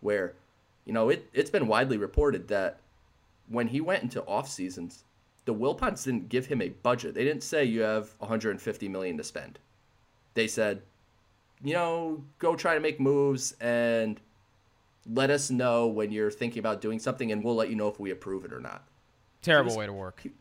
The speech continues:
Speaker 1: awful.
Speaker 2: Terrible way.
Speaker 1: It, it, it is almost imp-, it's almost impossible, and frankly,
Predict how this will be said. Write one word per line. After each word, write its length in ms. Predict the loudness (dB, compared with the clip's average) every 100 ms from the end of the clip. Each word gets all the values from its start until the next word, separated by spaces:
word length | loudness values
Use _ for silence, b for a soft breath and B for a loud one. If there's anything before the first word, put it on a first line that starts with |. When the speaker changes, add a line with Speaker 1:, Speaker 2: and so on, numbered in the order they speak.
| _ -4
Speaker 1:
awful. 160 | -4 2
Speaker 2:
Terrible 320 | 2 2 -4
way. 160 | -10 -6
Speaker 1:
It, 180 | -6 0 2 2 0
it, 220 | -4 -4 -4
it 140 | -4
is 160 | -4 -2
almost 340 | -2 -2 -4
imp-, 240 | -6 -8 -10 b b b
it's 140 | -6 -4
almost 240 | -4 -4
impossible, 680 | -6 -2 -2 -2 -4 -8 -8 -6
and 120 | -6
frankly, 520 | -2 -2 -2 -4